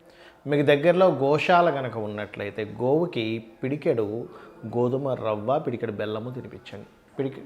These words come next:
కంటే ఎక్కువ కూడా పెట్టొచ్చు, తప్పేం లేదు. ఆ, గోధుమ రవ్వ ఇంకాస్త ఎక్కువగా కూడా పెట్టొచ్చు, తప్పేం లేదు. అయితే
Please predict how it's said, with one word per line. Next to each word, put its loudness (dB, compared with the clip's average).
కంటే -2
ఎక్కువ -4
కూడా 6
పెట్టొచ్చు, 0
తప్పేం -2
లేదు. -2
ఆ, 0
గోధుమ 6
రవ్వ 2
ఇంకాస్త -2
ఎక్కువగా -4
కూడా -2
పెట్టొచ్చు, -8
తప్పేం -12
లేదు. -10
అయితే -2